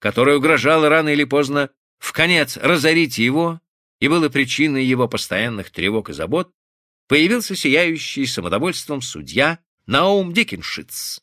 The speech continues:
ныне главный юрисконсульт северо-чикагской транспортной. Грузный, холеный, раскормленный, он был житейски мудр, любил пофилософствовать и обращал на себя внимание тяжелым, жестким взглядом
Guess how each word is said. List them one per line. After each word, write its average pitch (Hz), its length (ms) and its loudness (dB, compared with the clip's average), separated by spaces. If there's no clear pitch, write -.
ныне 170 560 0
главный 208 680 2
юрисконсульт 185 1160 0
северо-чикагской 185 1120 0
транспортной. - 800 -10
Грузный, 135 640 -2
холеный, 123 640 0
раскормленный, 110 1120 -2
он 107 100 -4
был 110 160 0
житейски 107 460 -4
мудр, 101 500 -10
любил 90 300 -2
пофилософствовать 101 1200 -6
и 90 60 -2
обращал 143 520 0
на 185 80 -6
себя 175 240 -2
внимание 160 640 -2
тяжелым, 147 800 0
жестким - 600 -6
взглядом 95 580 -2